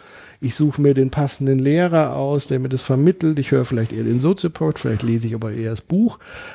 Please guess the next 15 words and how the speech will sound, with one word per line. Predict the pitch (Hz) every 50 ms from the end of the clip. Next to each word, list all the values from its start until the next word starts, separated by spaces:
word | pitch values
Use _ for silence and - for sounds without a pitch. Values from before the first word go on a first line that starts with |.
| - -
Aber | - 139 151
das | 156 151 -
kann | - - 180
nicht | 185 190 - - 170
das | - 131
alleinige | 127 135 127 135 160 156 151 147 139
Bildungsziel | 131 143 147 156 143 131 117 110 - - - - - _ _ _ _ - - - 131 143 156 180 190 175
sein, | 165 175 180 180 185 202 202 202
sondern | 175 170 151 151 151
es | 147 147 143
ist | 139 - -
nur | 147 139 -
eine | - 135 139 139 135
Stufe | 127 - - 165 190 220 240 - - 233 226 214
und | 190 - 151 160 170 156 -